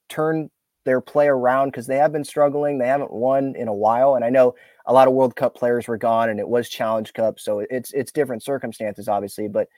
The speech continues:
do you think that they're confident that they can turn it around and end up making the postseason, um, and hopefully making a long run and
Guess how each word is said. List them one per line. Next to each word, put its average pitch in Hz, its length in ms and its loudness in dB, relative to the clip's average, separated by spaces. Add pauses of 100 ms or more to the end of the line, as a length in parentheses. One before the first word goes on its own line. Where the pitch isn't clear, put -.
(440)
do 135 60 -2
you 139 80 0
think 160 200 -4
that 151 140 -2
they're 139 300 2 (140)
confident 127 400 -2
that 123 160 -4
they 127 140 -2
can 117 300 -4 (500)
turn 160 200 -2
it 156 80 0
around 139 360 2
and 120 300 -2
end 123 180 2
up 131 140 0
making 131 260 -2
the 131 60 -2
postseason, 131 680 -4 (200)
um, 110 360 0
and 113 240 -4
hopefully 131 640 0
making 120 300 -4
a - 20 -2
long 127 240 0
run 120 260 0
and 104 200 -6